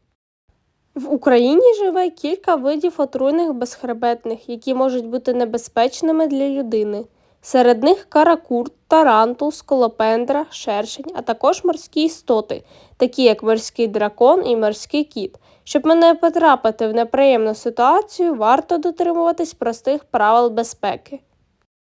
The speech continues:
У степах, лісах та біля водойм будьте уважні. Не торкайтесь незнайомих істот, не перевертайте каміння та корчі без рукавичок.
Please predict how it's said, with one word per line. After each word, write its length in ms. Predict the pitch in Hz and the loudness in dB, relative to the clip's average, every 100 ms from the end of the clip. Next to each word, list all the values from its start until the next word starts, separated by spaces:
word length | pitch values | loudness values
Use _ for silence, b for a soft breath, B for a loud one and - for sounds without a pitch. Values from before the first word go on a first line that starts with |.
| _ _ _ _ _ - | _ _ _ _ _ -8
У 80 | 302 | -8
степах, 680 | - 381 - 247 233 - | -2 0 2 2 2 0
лісах 460 | 262 277 262 233 233 | -4 -2 0 -2 -2
та 140 | - | -6
біля 320 | 226 254 254 | -2 0 2
водойм 520 | 240 240 220 294 370 233 | 2 0 2 2 2 0
будьте 380 | 254 269 - | -4 -4 -2
уважні. 600 | 311 285 233 214 - 269 254 | 0 0 0 -2 -8 -14 -6
Не 140 | 262 | -2
торкайтесь 640 | 277 403 392 277 254 247 254 | 2 2 4 4 4 -2 -2
незнайомих 800 | 254 247 269 277 254 226 220 247 | -2 0 2 2 2 0 -4 -8
істот, 420 | - 240 254 - - | -8 -2 -2 -2 -4
не 120 | 247 | -4
перевертайте 840 | 247 320 330 330 311 285 254 247 233 | 0 2 2 0 0 0 0 -2 -6
каміння 580 | 240 226 247 320 392 | -2 -2 0 0 0
та 140 | 370 262 | 0 -4
корчі 460 | - 240 285 - | -2 -2 -2 -4
без 220 | 302 302 302 | -2 -2 -2
рукавичок. 840 | 311 302 311 226 208 - 226 _ | -4 -2 -2 -2 -6 -10 -18 _